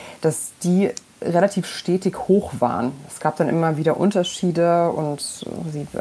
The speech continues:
Abweichungen, als es auf einmal um die Frage von schweren Waffen ging. Aber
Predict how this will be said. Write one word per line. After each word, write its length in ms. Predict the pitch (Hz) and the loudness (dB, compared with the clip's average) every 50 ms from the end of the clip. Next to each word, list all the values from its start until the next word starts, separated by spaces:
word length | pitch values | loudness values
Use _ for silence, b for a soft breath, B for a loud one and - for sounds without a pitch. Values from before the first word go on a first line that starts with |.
| - - | 0 2
Abweichungen, 800 | - - - - - 151 151 156 170 - - 170 156 160 160 160 | 0 0 0 -2 -2 0 2 0 0 0 -2 -2 -2 0 -2 -2
als 220 | - - - - | -2 -4 -4 -4
es 100 | 151 - | -6 -8
auf 140 | 147 - 151 | -6 -6 -4
einmal 240 | 151 151 151 143 - | -2 -2 0 0 -2
um 80 | 156 | -2
die 80 | 143 151 | -4 -6
Frage 400 | - - - 151 143 147 151 156 | -8 -4 -2 0 2 2 0 0
von 200 | - - 147 139 | -4 -6 -8 -8
schweren 440 | - - - - 139 135 135 135 131 | -8 -8 -6 -4 -4 -2 -2 0 0
Waffen 360 | 143 170 175 - - 175 165 | 0 0 0 -2 -4 -2 -2
ging. 280 | 156 165 165 165 160 139 B B B B B B B B B B B B B B - | 0 -2 -2 -2 -4 -6 B B B B B B B B B B B B B B 4
Aber 340 | - 160 156 165 156 156 156 | 4 6 8 8 8 8 6